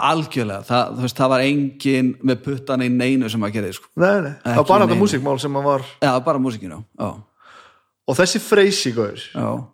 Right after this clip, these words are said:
Speaker 2: Ha-, fyrir mér er hann mjög, hann er, sko, hann er, hann er mannfræðist út í það, sko.
Speaker 1: Mm.
Speaker 2: Af því að hann, ég, stoppaði mig þegar ég fer að segja vitsa hluti, sko.
Speaker 1: Allt í lagi.
Speaker 2: Ég held þú hafi, sko, tekið hann svolítið með þér áfram, sko.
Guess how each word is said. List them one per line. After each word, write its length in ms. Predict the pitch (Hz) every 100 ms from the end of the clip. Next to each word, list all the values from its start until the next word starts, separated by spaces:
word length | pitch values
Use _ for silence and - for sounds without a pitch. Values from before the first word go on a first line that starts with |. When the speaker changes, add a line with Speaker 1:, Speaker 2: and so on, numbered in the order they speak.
| _ _ _ _ _ _ _ _ _ _ - -
Speaker 2:
Ha-, 260 | - -
fyrir 220 | - 180 175
mér 240 | 185 214
er 100 | 160
hann 140 | 196 196
mjög, 600 | 190 208 233 202 170 - - _ _ _ _ _ _ _ _ _ - - _ _ _ _ _ _ _ _ _ _
hann 340 | - 135 156
er, 100 | 147
sko, 160 | 120 143
hann 180 | 143 143
er, 180 | 139 139
hann 200 | 135 147
er 80 | 139
mannfræðist 640 | 156 185 220 127 110 104
út 140 | 104
í 60 | 101
það, 100 | 78
sko. 180 | - 98
Speaker 1:
Mm. 340 | 131 127 127
Speaker 2:
Af 160 | 139 127
því 80 | 143
að 20 |
hann, 220 | 139 - _
ég, 300 | 147 147 - - _ _ - - 147
stoppaði 380 | - 156 151 139
mig 80 | 135
þegar 80 | 135
ég 80 | 127
fer 120 | 135
að 80 | 123
segja 180 | 139 135
vitsa 260 | 139 -
hluti, 240 | 120 113 107
sko. 160 | 131 160 170 _ -
Speaker 1:
Allt 160 | 117 107
í 40 |
lagi. 220 | 110 139 151
Speaker 2:
Ég 100 | 165
held 160 | 202
þú 120 | 196 180
hafi, 220 | 180 175
sko, 140 | 175 170
tekið 240 | 240 240
hann 80 | 190
svolítið 200 | 190 185
með 140 | 233 226
þér 100 | 240
áfram, 320 | - - 98
sko. 220 | - -